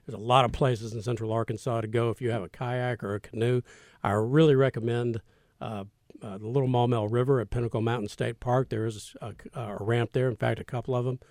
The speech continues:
Also, the Big Maumelle River. You can take that and go straight up to the dam at Lake Maumelle unimpeded. Uh, Cadron Creek is another one. It's real snaky, and people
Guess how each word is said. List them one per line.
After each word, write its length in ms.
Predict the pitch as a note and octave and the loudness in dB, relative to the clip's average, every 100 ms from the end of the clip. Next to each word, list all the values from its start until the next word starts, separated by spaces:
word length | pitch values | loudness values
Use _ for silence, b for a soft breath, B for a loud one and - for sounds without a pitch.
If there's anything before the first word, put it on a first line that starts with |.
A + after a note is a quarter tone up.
| b | b
Also, 300 | B2 A#2+ B2 | -2 0 -2
the 80 | G2+ | -2
Big 260 | G2+ C3+ B2 | 2 2 4
Maumelle 420 | B2+ B2 A#2 A#2 | 2 2 0 0
River. 240 | A#2+ C3+ | 0 2
You 120 | A#2+ A2 | 2 -2
can 180 | G2 - b b b - | -6 -8 b b b -2
take 240 | C#3+ C3 | 2 2
that 420 | A2 A2+ C#3 D#3+ - - - | 2 4 6 6 2 -16 -10
and 120 | A#2 | -4
go 160 | A2+ G#2 | -2 -2
straight 600 | - - - E3 D3+ C#3 | -4 -8 -8 2 6 6
up 180 | C3+ - | 4 -2
to 460 | - C#3 C3+ C3+ | 2 4 6 4
the 100 | A#2 | 2
dam 320 | G#2+ B2+ B2+ A2 | 2 2 2 0
at 60 | |
Lake 220 | A2+ B2 | -2 -4
Maumelle 520 | B2 B2+ B2 B2+ C3 A#2 | 0 2 2 2 2 0
unimpeded. 640 | B2 A2+ B2 B2+ C3 B2+ - b b b b | 0 -2 0 2 2 0 -6 b b b b
Uh, 200 | A2+ G2+ G2 | -6 -4 -4
Cadron 420 | - C#3 C3+ B2+ | 4 6 6 4
Creek 300 | B2 C#3+ C3+ | 4 4 4
is 80 | A#2 | 2
another 360 | G#2+ A2+ C3+ C3+ | 0 4 6 6
one. 340 | C#3+ C#3+ C#3 C3 | 6 6 2 -2
It's 240 | A2+ - | -10 -6
real 200 | A#2+ B2 | 0 0
snaky, 520 | - - C#3 C#3 D3 | 0 2 4 4 4
and 100 | B2 | 2
people 400 | - C3+ A#2 G#2+ | 4 2 2 -2